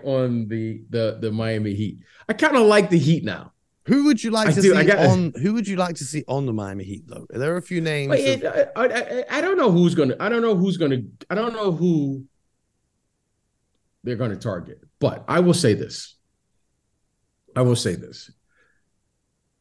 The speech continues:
Speaker 1: Because I don't see a clear, I don't see a clear player right now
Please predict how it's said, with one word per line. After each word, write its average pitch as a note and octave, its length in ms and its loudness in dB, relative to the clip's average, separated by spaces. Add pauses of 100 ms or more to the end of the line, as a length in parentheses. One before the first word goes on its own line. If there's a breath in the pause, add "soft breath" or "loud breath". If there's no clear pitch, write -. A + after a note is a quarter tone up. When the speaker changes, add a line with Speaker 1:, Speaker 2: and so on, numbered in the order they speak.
Speaker 1:
Because A#3 340 4
I A#3 140 4
don't A#3+ 200 2
see F#3 260 2
a B2 100 0
clear, F3+ 800 0 (440)
I F3 100 0
don't G#3+ 160 2
see F#3+ 200 0
a A2+ 80 2
clear E3 440 0
player C#3 480 -4
right G#2 220 -6
now F2 300 -14